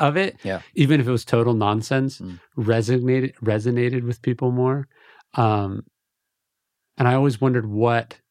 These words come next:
Speaker 1: there's something, naive is not the wrong, right word, maybe unsophisticated is a nicer way to say it, that, about the idea that you, if you just do all this stuff, at some point you won't have to do anything.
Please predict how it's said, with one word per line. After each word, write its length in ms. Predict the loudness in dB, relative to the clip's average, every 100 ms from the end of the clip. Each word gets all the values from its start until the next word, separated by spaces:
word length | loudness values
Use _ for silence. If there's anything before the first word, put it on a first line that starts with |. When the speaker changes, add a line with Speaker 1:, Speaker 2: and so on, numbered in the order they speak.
| _ _ _ _ _ _ _ _ _ -20 -6 0
Speaker 1:
there's 160 | 2
something, 760 | 2 0 2 2 4 2 0 -4 _ _ _ _ _ _ _ _ _ _ -6
naive 320 | -2 0 2
is 80 | 0
not 120 | 2
the 80 | 2
wrong, 280 | 2 0 0
right 180 | 0 0
word, 160 | 0
maybe 240 | 0 0 0
unsophisticated 1040 | 0 -2 -2 -8 -4 -4 -4 -2 0 0 0
is 140 | -2
a 60 | -2
nicer 340 | -2 -2 -4
way 120 | -4
to 60 | -4
say 180 | -4 -6
it, 120 | -2
that, 180 | -4 -4 -20 _ _
about 500 | -4 0 2 2 0
the 180 | -2 0
idea 960 | 0 0 -2 0 2 2 2 0 -2 -2
that 560 | 0 2 0 -4 -16 _ _ _ _ _ _
you, 320 | -6 -4 -4
if 140 | -4 -2
you 60 |
just 220 | -2 -2 -4
do 200 | -4 0
all 220 | 0 2
this 220 | 0 -2
stuff, 680 | -8 -2 -2 -2 -10 -20 _ _ _ _ _ _
at 120 | -8
some 300 | -2 0 0
point 260 | 0 -4 -2
you 80 | -4
won't 180 | -4
have 120 | -6 -8
to 80 |
do 140 | -6 -6
anything. 480 | -4 -4 -4 -8 -18